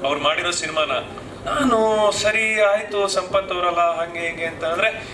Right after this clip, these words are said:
ಹೇಗೆ ಪರ್ಫಾರ್ಮ್ ಮಾಡ್ತಾರೆ, ಅವ್ರದ್ದು ಬಾಡಿ ಲ್ಯಾಂಗ್ವೇಜ್ ಹೇಗಿರುತ್ತೆ ಅದೆಲ್ಲ ಏನು ನನಗೆ ಐಡಿಯಾ ಇರ್ಲಿಲ್ಲ. ಆಮೇಲೆ ಅವ್ರ ಜೊತೆ ಆಕ್ಟ್ ಮಾಡ್ತಾ ಹೋದಾಗ ಗೊತ್ತಾಯ್ತು ಯಾಕೆ ಅವ್ರನ್ನೇ ಆರಿಸ್ಕೊಂಡಿದ್ದು ಈ ಸಿನಿಮಾಗೆ ಅಂತ. ನಿಮಗೂ ಗೊತ್ತಾಗುತ್ತೆ ಅವ್ರದ್ದು ಪಾತ್ರ, ಅದೇ ಚಿಕ್ಕ ಪಾತ್ರ ಅಂತ ನೀವು ಅಷ್ಟೇ ತಿಳ್ಕೊಂಡಿರ್ಬೋದು,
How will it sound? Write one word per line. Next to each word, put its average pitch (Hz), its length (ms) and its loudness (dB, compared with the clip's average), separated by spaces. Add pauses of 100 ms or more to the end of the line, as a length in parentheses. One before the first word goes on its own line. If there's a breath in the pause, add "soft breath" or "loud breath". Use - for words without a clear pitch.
(180 loud breath)
ಹೇಗೆ 202 240 2
ಪರ್ಫಾರ್ಮ್ 190 380 -2
ಮಾಡ್ತಾರೆ, 170 420 0
ಅವ್ರದ್ದು 160 600 0
ಬಾಡಿ 175 240 0
ಲ್ಯಾಂಗ್ವೇಜ್ 165 340 -2
ಹೇಗಿರುತ್ತೆ 151 380 -2
ಅದೆಲ್ಲ 143 260 0
ಏನು 165 260 0
ನನಗೆ 160 260 -2
ಐಡಿಯಾ 156 220 0
ಇರ್ಲಿಲ್ಲ. 139 320 -2
ಆಮೇಲೆ 180 800 2
ಅವ್ರ 143 160 2
ಜೊತೆ 151 220 -2
ಆಕ್ಟ್ 143 300 0
ಮಾಡ್ತಾ - 260 2
ಹೋದಾಗ 139 200 0
ಗೊತ್ತಾಯ್ತು 127 440 -2
ಯಾಕೆ 135 340 0
ಅವ್ರನ್ನೇ 143 340 0
ಆರಿಸ್ಕೊಂಡಿದ್ದು 131 640 -4
ಈ 123 120 0
ಸಿನಿಮಾಗೆ 123 480 -2
ಅಂತ. 113 180 -6 (560 loud breath)
ನಿಮಗೂ 202 300 2
ಗೊತ್ತಾಗುತ್ತೆ 165 540 0
ಅವ್ರದ್ದು 139 420 0
ಪಾತ್ರ, 156 360 2
ಅದೇ 165 380 0
ಚಿಕ್ಕ - 260 -4
ಪಾತ್ರ 208 580 2
ಅಂತ 196 160 -6
ನೀವು 196 260 -2
ಅಷ್ಟೇ 180 240 0
ತಿಳ್ಕೊಂಡಿರ್ಬೋದು, 175 1000 -2